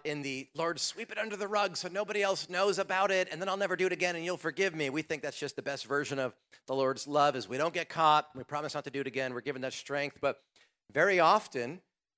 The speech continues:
it's that Proverbs style of wisdom that we learn from our consequences and just realize that even when we sin against the Lord multiple times, he's always willing to welcome us back.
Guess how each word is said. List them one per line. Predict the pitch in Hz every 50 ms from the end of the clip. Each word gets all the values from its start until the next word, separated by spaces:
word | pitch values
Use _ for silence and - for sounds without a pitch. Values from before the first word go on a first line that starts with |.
| _ _
it's | 139 139 127 - -
that | 143 127 -
Proverbs | - - 160 165 170 160 143 165 160 131 120
style | - - - 156 151 151 151 147 143
of | 135 117 113
wisdom | 131 156 165 156 135 - - 131 117 107 110 131 _ _ _ _ _ _
that | - 131 135 -
we | 151 147
learn | 143 135 127 131 147 151 160 165 170 170
from | 156 - 170 151
our | 147 143 139 131
consequences | - - - 151 156 175 - - 147 - - 120 117 110 110 - - 113 113 107 107 - _ _ _ _ _ _
and | - 131 135 127
just | 143 - - -
realize | 143 151 156 151 139 131 127 127 117 -
that | _ 135 123 120 107 _ _ _ _ _
even | 151 170 165 170 170
when | 160 151
we | 143 135
sin | - - - 160 156
against | 147 151 147 135 -
the | - 131
Lord | 135 139 135 127 120
multiple | 135 143 156 151 - 151 135
times, | - - 143 143 139 135 123 -
he's | 127 110
always | - - 127 135 139 143 123 117
willing | 127 135 135 135 131 120 120 123
to | _ - 127
welcome | 117 117 117 117 - 120 117
us | 110 104 -
back. | _ 110 104 101 139 - -